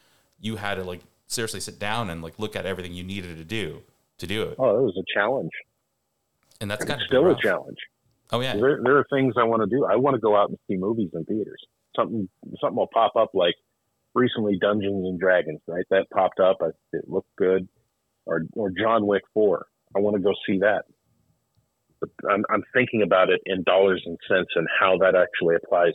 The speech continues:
Speaker 2: towards my bills right now.
Speaker 1: Mm-hmm.
Speaker 2: When I go to a theater, I'm gonna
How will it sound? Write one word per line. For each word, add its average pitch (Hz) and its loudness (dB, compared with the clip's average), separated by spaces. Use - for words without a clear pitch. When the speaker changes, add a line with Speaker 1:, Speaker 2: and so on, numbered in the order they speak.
Speaker 2:
towards 82 0
my 78 -4
bills 87 0
right - -2
now. - -8
Speaker 1:
Mm-hmm. 101 -4
Speaker 2:
When 90 -4
I - 0
go 92 2
to 95 0
a 85 0
theater, 123 4
I'm 92 0
gonna 90 -4